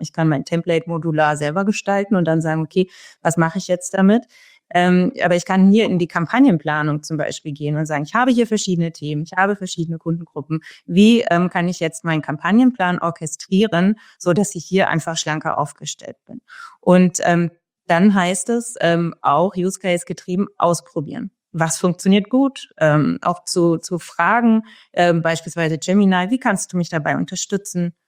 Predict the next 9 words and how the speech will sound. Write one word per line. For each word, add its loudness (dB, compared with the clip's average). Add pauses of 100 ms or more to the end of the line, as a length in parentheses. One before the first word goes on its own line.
(240)
Ja, 2
kann 0
ich -2
dich -2
in 2
meinen -2
Google 2
Sheet 0
integrieren 0